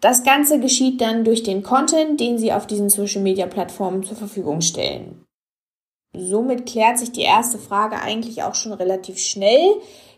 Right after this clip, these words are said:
Das heißt, auf welcher Plattform sind denn Ihre Kunden?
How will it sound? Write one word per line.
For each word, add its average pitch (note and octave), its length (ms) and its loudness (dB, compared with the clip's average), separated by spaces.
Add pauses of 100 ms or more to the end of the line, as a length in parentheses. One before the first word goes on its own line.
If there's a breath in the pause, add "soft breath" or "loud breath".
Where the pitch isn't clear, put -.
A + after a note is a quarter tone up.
Das G#3 220 -4
heißt, C4 420 4
auf - 180 -8
welcher C#4 420 0
Plattform A#3+ 640 -4
sind A#3+ 300 -2
denn A3+ 200 2
Ihre G#3 280 0
Kunden? A3 640 0